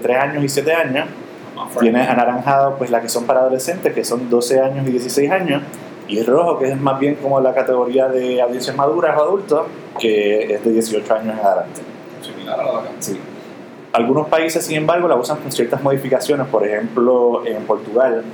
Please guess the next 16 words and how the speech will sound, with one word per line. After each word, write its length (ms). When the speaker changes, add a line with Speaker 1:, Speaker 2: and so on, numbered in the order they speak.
Speaker 1:
que 80
ellos 160
decidieron 460
como 260
que 240
modificarla 680
para 180
que 480
se 520
asemeje 460
más 400
a 80
la 480
clasificación 560
del 320
cine. 240